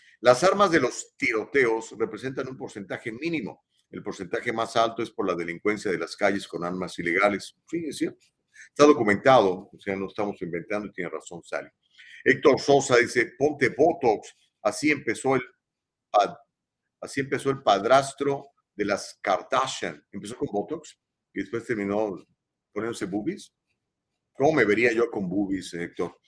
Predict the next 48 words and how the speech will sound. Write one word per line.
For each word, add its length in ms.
<clears throat> 440
No, 200
yo 80
creo 100
que 100
me 120
vería 240
muy 160
raro, 500
¿no? 260
No, 380
no, 220
de, 280
así 180
de 120
machito 400
me 140
veo 160
bien, 200
Héctor. 360
Pero 120
a 40
lo 60
mejor 180
un 80
machito 380
con 160
Botox, 540
¿no? 280
Este, 800
los 180
caballeros 380
se 60
están 140
poniendo 280
más 180
Botox 460
hoy 100
que 100
nunca, 460
¿no? 140
¿No 100
se 120
ha 20
fijado 240
usted 240
en 80
eso? 360